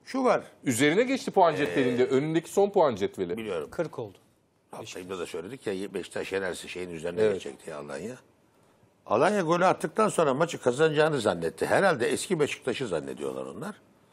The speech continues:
Speaker 1: Çok net bir şey gözüküyor. Aynı arabayı iki şoför kullanıyordu. İki şoför arasında fark var arkadaş.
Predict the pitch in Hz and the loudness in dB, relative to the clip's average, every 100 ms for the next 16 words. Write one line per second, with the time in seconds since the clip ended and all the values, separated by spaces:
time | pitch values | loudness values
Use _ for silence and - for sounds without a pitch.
0 | _ _ _ _ _ - 98 165 180 - | _ _ _ _ _ -4 -2 -2 -4 0
1 | 135 160 143 90 87 90 80 64 - - | 2 4 2 -2 -2 0 2 0 -8 -20
2 | _ _ _ _ _ _ - - 185 165 | _ _ _ _ _ _ 0 4 4 4
3 | 160 147 143 151 196 196 - _ _ _ | 4 4 6 6 4 2 -4 _ _ _
4 | _ _ _ _ - 196 160 147 156 - | _ _ _ _ -8 -2 2 4 4 4
5 | 104 101 101 101 139 156 - _ - 135 | 2 2 2 2 2 0 -6 _ -10 -6
6 | 156 139 123 113 - 120 - 107 - 87 | 0 2 2 0 0 -2 0 -2 -2 -4
7 | 65 60 | -4 -10